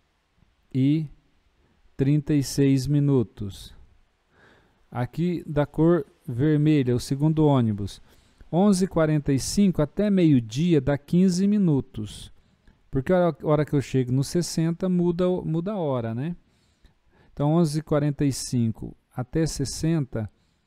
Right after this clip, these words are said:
dá quinze minutos. Pra dar quarenta e cinco, vai ser meio-dia e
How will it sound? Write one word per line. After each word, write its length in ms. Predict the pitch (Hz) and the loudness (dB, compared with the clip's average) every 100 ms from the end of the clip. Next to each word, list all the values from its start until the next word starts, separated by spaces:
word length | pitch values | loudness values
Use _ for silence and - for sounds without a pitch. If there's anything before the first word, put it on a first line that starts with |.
| _ _ _ | _ _ _
dá 420 | 110 120 139 156 156 _ _ _ _ _ _ _ _ - | -6 -2 -2 -2 -6 _ _ _ _ _ _ _ _ -4
quinze 420 | 147 156 147 160 | 2 2 2 0
minutos. 880 | 170 170 135 113 - 113 104 - - _ _ - | 2 2 2 0 -4 -10 -10 -12 -20 _ _ -6
Pra 140 | 135 | -4
dar 180 | 135 151 | 0 -2
quarenta 380 | 147 143 143 135 | 0 0 0 -2
e 80 | 123 | -4
cinco, 480 | - 196 180 - | -2 0 0 -2
vai 180 | 127 139 | -2 -2
ser 300 | 131 - 156 | -2 -2 -2
meio-dia 1080 | 135 143 175 185 151 120 120 135 156 170 165 _ - | 0 0 0 0 -2 -4 -2 0 0 -2 -6 _ -6
e 280 | 143 156 | -2 -2